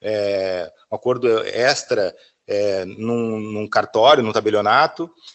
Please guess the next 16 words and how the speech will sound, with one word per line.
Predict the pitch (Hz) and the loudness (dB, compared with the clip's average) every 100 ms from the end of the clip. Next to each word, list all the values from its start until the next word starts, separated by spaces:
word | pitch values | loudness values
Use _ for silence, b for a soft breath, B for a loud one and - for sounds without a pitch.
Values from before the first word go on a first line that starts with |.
| b | b
Eu | 107 | -6
queria | 123 135 | 2 2
até | 143 | 4
ouvir | 151 135 | 4 2
um | 151 | 2
pouco | 151 147 | 0 0
o | 139 | 0
Rafael | 135 127 131 | 2 4 4
na | 143 | 4
questão | 139 - 143 | -2 -2 -2
da | |
blindagem, | 131 131 117 120 127 127 | 0 -2 2 4 4 -2
porque | 110 - | -6 -2
isso | 120 139 - 156 147 b b b _ | -2 0 -2 -4 -6 b b b _
é | 117 120 117 | -2 0 0
recorrente, | 107 131 - 151 127 143 - 104 90 | 0 0 2 0 2 0 -2 -6 -8